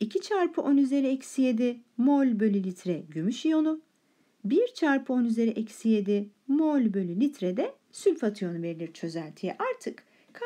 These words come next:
Ç Ç değerini bu katı için hesaplamaya hazırız. Bunun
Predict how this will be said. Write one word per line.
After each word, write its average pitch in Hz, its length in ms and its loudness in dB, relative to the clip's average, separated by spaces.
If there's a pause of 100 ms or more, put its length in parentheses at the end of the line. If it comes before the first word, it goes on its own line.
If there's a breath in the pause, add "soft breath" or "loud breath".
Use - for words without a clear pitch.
(120)
Ç 233 260 -2
Ç - 40 -8
değerini 214 680 0
bu - 80 -12
katı 285 300 -2
için 214 560 -6
hesaplamaya 262 760 -2
hazırız. 185 440 -2 (380 soft breath)
Bunun 370 320 0